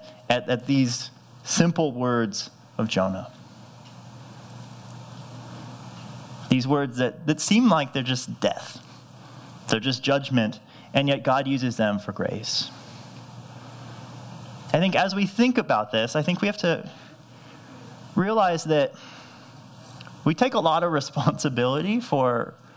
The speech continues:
for how we preach the gospel, and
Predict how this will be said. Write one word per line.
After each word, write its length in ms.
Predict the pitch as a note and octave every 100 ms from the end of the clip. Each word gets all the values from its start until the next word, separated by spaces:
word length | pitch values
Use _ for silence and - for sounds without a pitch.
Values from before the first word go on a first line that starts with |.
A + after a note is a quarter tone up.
| - - -
for 160 | - B2
how 160 | C3+
we 80 | C#3+
preach 280 | - B2+ -
the 80 | A#2
gospel, 580 | A2+ - - G#3+ A#3+ - - - - - - - - - B2
and 480 | C3 C3 C3 B2+